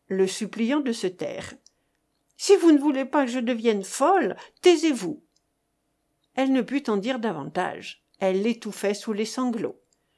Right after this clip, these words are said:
C'est la première fois que je fais pleurer une femme », ricana Harigonde. « Vous m'envoyez, ma chère enfant, aux mille regrets.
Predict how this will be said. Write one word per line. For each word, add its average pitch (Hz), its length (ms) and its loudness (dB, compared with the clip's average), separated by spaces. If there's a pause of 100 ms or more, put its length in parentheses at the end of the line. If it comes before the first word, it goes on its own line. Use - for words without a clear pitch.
(800)
C'est 202 280 -4
la 202 100 -2
première 254 640 0
fois 349 280 0
que 202 80 -6
je 208 140 -2
fais 311 220 -4
pleurer 202 420 -2
une 359 180 0
femme », 185 680 -4 (600)
ricana 190 760 -6
Harigonde. « 185 680 -8 (520)
Vous 330 160 6
m'envoyez, 190 760 2
ma 160 120 -6
chère 180 300 -8
enfant, 220 540 0
aux 185 120 2
mille 202 320 0
regrets. 180 640 -4